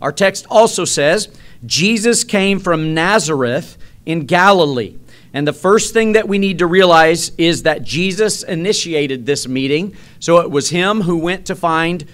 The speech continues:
John the Baptist. And John the Baptist, we know, was his cousin. And we have no indication in Scripture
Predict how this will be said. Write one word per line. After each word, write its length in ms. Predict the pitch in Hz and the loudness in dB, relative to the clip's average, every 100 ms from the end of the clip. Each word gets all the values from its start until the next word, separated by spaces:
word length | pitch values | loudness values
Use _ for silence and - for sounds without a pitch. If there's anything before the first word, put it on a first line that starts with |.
| - - | -16 -14
John 280 | 110 160 160 | -6 -2 -2
the 60 | 185 | 0
Baptist. 640 | 165 151 - 208 214 - - - - - | 2 2 2 2 0 -2 -14 -20 -20 -8
And 460 | 156 160 165 151 - - - | -2 0 0 -2 -12 -20 -10
John 280 | 127 156 170 | -2 -2 0
the 40 | |
Baptist, 460 | 160 170 175 180 - | 2 2 2 -2 -4
we 140 | 170 | -4
know, 260 | 170 160 190 | 2 4 4
was 260 | 190 156 | 4 2
his 180 | 165 170 | 0 -4
cousin. 680 | - 180 165 180 214 240 - - - - - | 0 2 2 0 -2 -4 -8 -18 -18 -20 -16
And 520 | - 143 147 147 143 - - - | -4 0 2 0 -2 -8 -14 -16
we 460 | - 147 170 165 160 | -6 -2 0 0 -4
have 240 | 165 170 143 | -2 0 2
no 240 | 156 190 | 2 2
indication 760 | 196 190 180 - 185 196 - 175 | 2 -2 -4 -4 -2 -2 -2 -2
in 120 | 151 | -4
Scripture 680 | - - 196 - 208 226 - | -4 -4 -4 -2 -2 -2 -6